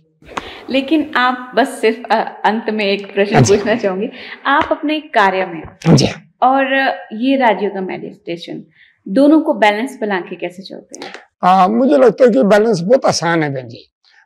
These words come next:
Speaker 2: राजयोग तो आपको कंसंट्रेशन सिखा रहा है, अच्छा जीना सिखा रहा है, बड़ी ताकत आप अपने काम में लगाओ, you will excel। आप कार्य में बिजी हैं, आपके पास प्रेसिंग एंगेजमेंट्स हैं,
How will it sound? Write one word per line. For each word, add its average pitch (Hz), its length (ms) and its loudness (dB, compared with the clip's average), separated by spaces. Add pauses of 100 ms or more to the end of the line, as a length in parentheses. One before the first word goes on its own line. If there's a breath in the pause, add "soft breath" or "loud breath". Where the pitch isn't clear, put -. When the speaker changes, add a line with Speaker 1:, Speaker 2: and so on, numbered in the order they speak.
Speaker 2:
राजयोग 214 560 6
तो 240 60 6
आपको 220 200 4
कंसंट्रेशन 208 760 2
सिखा 180 360 2
रहा 185 160 4
है, 180 120 0
अच्छा 226 240 0
जीना 190 300 4
सिखा 156 360 -2
रहा 160 120 -2
है, 165 100 -14 (340 loud breath)
बड़ी 220 180 8
ताकत 202 400 0
आप 208 180 4
अपने 202 200 0
काम 190 280 0
में 208 120 2
लगाओ, 220 260 4
you 220 200 2
will 220 220 4
excel। 180 260 0 (920)
आप 180 280 4
कार्य 220 220 6
में 214 160 4
बिजी 185 260 4
हैं, 170 340 2
आपके 185 360 2
पास 196 380 0
प्रेसिंग 202 580 4
एंगेजमेंट्स 180 680 2
हैं, 156 240 -12